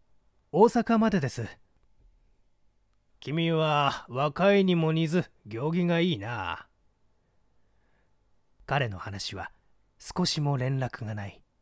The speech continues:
「上着をよく着てられるね。」私はドキンとした。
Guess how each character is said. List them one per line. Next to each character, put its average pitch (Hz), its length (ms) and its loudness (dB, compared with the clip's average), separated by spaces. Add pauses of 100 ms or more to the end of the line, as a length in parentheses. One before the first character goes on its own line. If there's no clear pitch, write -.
(1160)
「上 190 320 4
着 190 240 4
を 175 220 4
よ 180 180 2
く 160 240 0
着 - 140 -10
て 127 120 -4
ら 120 140 -4
れ 113 100 -6
る 110 120 -8
ね。」 90 360 -12 (1300)
私 110 400 -8
は 101 260 -10
ド 120 140 -6
キ 160 120 -2
ン 143 60 0
と 92 120 -12
し - 120 -8
た。 - 200 -16